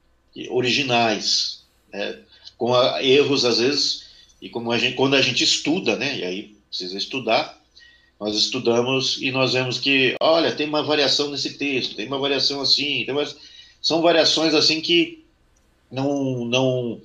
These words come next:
não afetam diretamente nenhuma doutrina principal. Por exemplo, o Evangelho de João.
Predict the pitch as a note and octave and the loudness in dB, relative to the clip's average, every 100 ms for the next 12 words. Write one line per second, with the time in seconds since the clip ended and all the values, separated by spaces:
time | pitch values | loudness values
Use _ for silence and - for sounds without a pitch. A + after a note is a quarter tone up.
0 | - - - - - - B2+ C#3+ C#3 C3 | -16 -16 -18 -18 -18 0 2 4 4 2
1 | - - C#3 F#3 F3 A#2+ G#2 F#2+ _ _ | 2 2 4 2 2 -2 -2 -8 _ _
2 | _ F#2+ C3 C3+ C3+ B2 C3+ A#2+ A#2+ C3 | _ -2 0 2 0 0 0 -2 -2 -2
3 | D3+ D3 D3+ A#2+ - - C#3 C3+ C#3+ C#3 | -2 0 0 0 -2 -2 -2 -4 -4 -2
4 | D3+ - G2+ F#2+ A#2+ A#2+ G#2+ C3+ C3 G2+ | -2 -2 -2 0 0 0 0 -2 -2 -2
5 | A#2 A2+ B2 C3 B2 B2 C3 B2+ | -2 0 0 0 0 0 0 0